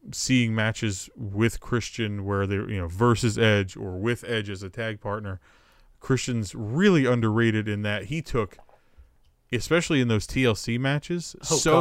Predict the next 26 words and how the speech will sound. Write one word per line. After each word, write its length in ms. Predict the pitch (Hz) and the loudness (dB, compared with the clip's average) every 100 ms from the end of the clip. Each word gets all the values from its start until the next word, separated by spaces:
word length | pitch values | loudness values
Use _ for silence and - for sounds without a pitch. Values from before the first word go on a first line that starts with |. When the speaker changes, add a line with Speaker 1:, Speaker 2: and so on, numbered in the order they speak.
| 160 | 4
Speaker 2:
God. 60 | |
Speaker 1:
many 340 | 147 139 127 113 | 2 0 -2 -2
of 300 | 110 101 101 | -2 -2 -2
the, 280 | 104 101 - | -4 -4 -8
the 260 | 110 107 | -4 -2
hard 720 | - - 139 139 131 123 107 - _ _ _ | -4 -2 6 10 10 8 2 -10 _ _ _
nasty 640 | 110 123 143 147 147 - 131 | -6 2 4 4 4 0 -2
bumps 600 | 110 123 107 92 - - _ _ | 4 4 4 -2 -12 -14 _ _
to 100 | - | -4
make 180 | 117 104 | -2 -2
everybody 460 | - 120 123 117 113 | -2 0 2 4 4
else 220 | 110 101 | 2 2
look 160 | 107 104 | 0 2
awesome. 420 | 95 87 - 101 _ _ - | 2 2 -4 -16 _ _ -8
Speaker 2:
Yeah, 300 | 123 117 101 - | -2 -2 -4 -12
he 180 | - 151 | -4 -2
did 160 | 147 156 | 4 4
it 140 | 147 | 4
so 200 | - - | 2 6
Speaker 1:
So 220 | 156 175 | 8 10
Speaker 2:
well. 180 | 165 139 | 8 6
Speaker 1:
many 240 | 120 104 92 | 4 2 0
of 160 | 90 | -2
them. 120 | 92 | -4
Speaker 2:
So 400 | 82 85 147 139 127 | -6 -2 4 4 4
well. 400 | 113 117 123 | -2 -8 -16